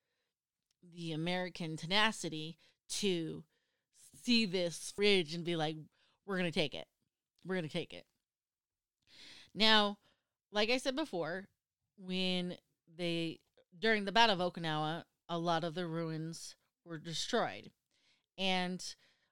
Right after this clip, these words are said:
Okinawa actually used to be a, a, an entire kingdom of itself prior to the unification of all the islands that we now know as Japan.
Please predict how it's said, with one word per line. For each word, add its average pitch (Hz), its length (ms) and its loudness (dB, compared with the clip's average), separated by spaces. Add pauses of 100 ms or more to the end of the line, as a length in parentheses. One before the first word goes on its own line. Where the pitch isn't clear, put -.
(120)
Okinawa 220 720 0
actually 208 500 0
used 180 640 -8
to 220 180 -8
be 170 520 -6 (800)
a, 180 80 -4 (120)
a, 185 160 -2
an 190 100 -6
entire 214 380 0
kingdom 190 480 -4 (140)
of 170 160 -6
itself - 640 -6
prior 160 420 -2 (140)
to 180 120 -6
the 156 120 -6
unification 160 840 -4 (260)
of 165 120 -6
all 156 200 0
the 156 140 -4
islands 151 640 -4
that 165 120 -4
we 165 80 -4
now 147 180 -2
know 147 180 -4
as 123 180 -8
Japan. - 360 -8